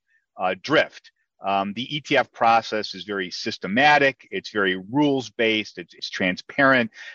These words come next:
Um, they just have removed the human element to that. And let me give you maybe an example. You know, here at Invesco, we have a S and P five hundred garp E T F.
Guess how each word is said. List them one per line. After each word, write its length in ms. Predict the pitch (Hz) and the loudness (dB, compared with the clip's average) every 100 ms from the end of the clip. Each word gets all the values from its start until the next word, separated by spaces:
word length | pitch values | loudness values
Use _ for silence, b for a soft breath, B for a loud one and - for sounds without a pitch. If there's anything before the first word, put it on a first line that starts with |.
| B - | B 2
Um, 360 | 110 107 117 117 | 4 4 2 -4
they 280 | 117 151 | 0 2
just 240 | 143 233 - | 2 0 0
have 160 | 262 | 2
removed 720 | 151 135 123 131 165 190 165 135 | 4 2 2 4 4 2 -2 -6
the 80 | |
human 540 | 120 - 151 151 143 120 - | -6 -8 -6 -2 -2 -4 -2
element 520 | 123 139 135 117 95 - - | 0 2 2 0 -6 -10 -10
to 260 | - 139 | -4 -2
that. 300 | 98 80 78 | -2 -4 -4
And 180 | 98 113 b b b - | -6 -6 b b b -2
let 140 | 196 | 0
me 100 | 214 | 2
give 220 | 160 165 | 0 0
you 180 | 147 131 | 0 0
maybe 320 | 120 120 120 | 0 0 -2
an 80 | 104 | -4
example. 640 | 98 98 110 120 120 107 | -8 -4 0 0 0 -6
You 140 | 98 98 | -6 -8
know, 100 | 98 | -10
here 260 | - 123 | -2 4
at 180 | 123 110 | 6 4
Invesco, 680 | 101 98 101 110 - 110 98 | 2 -2 0 0 -2 -4 -4
we 160 | 101 | -6
have 280 | 95 98 95 | -4 -2 0
a 180 | 95 90 b b b | 0 -2 b b b
S 220 | - 123 120 | -4 -4 -6
and 100 | 104 | -6
P 160 | 110 | -6
five 260 | 104 98 95 | 0 0 0
hundred 280 | 110 104 92 - | -4 -6 -8 0
garp 300 | 120 139 131 - | 2 4 0 -12
E 180 | 101 95 | -16 -14
T 220 | - 104 90 | -12 -4 -2
F. 380 | 90 - - | -2 -4 -20